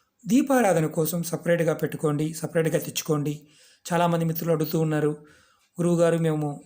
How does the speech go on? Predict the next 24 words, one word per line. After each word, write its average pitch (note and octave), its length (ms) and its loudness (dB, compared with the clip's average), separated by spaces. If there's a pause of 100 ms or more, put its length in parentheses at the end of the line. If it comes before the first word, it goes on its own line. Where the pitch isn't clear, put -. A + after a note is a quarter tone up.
(340)
దీపారాధనకి E3 840 0
ఇంట్లోదే E3+ 360 2
వాడవచ్చా?" D3+ 640 0
అని. D3 180 -4 (340)
అలా D#3+ 140 0
వాడమాకండి. D3 600 0 (500)
ఎవరైనా E3 460 2
సరే E3+ 260 0 (520)
దీపారాధన F3+ 540 0
కోసం E3+ 420 -6
సపరేట్గా D#3+ 560 0
పెట్టుకోండి. - 500 -2 (480)
మీరు G3+ 380 0 (340)
వీలైతే F#3+ 480 2 (1300)
కొబ్బరిని F3 440 0 (480)
గానగ E3 280 0
దగ్గర D#3+ 240 2
ఆడించి D#3 680 -2
నూనె F3 200 0
తీసుకొని D3 480 -2 (340)
అది E3 160 -2
వినియోగించుకోండి. D3 680 -2
ఇప్పుడు - 800 -10
మనం E3+ 180 2